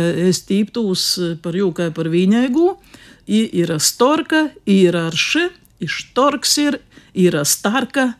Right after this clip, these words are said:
i kā sīvīšu dzimtis lītvords is. Nu, tagad kuru virzēt par pirmū. Bet, eh, i tas jau cīši skaists, tas žugura, kas, jis ir augstoka lēmeņa, kā tas cipisnīgs, kas tikai pors izlūksņās.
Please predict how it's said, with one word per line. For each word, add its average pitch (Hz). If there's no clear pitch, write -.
i -
kā 160
sīvīšu 254
dzimtis 240
lītvords 240
is. 254
Nu, 180
tagad 208
kuru 190
virzēt 190
par 247
pirmū. 214
Bet, 196
eh, 190
i 339
tas 185
jau 175
cīši 202
skaists, 370
tas 175
žugura, 160
kas, 160
jis 208
ir 208
augstoka 262
lēmeņa, 165
kā 170
tas 156
cipisnīgs, 180
kas 156
tikai 156
pors 220
izlūksņās. 147